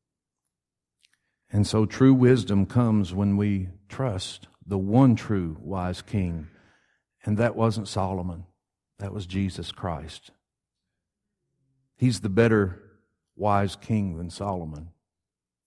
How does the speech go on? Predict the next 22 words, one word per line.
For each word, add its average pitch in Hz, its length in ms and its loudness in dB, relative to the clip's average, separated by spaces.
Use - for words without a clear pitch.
Colossians 127 680 4
two, 123 640 0
three, 120 520 0
chapter 113 340 -4
two - 180 -6
and 110 140 0
verse 101 240 -4
three 123 200 -4
tells 110 380 -2
us 90 200 -10
that 101 280 -2
in 120 220 2
Christ, 101 720 2
all 135 420 4
the 123 100 0
treasures 117 560 0
of 92 160 -6
wisdom 107 600 0
and 98 160 -2
knowledge 95 680 -2
are 92 140 -10
hidden 82 480 -6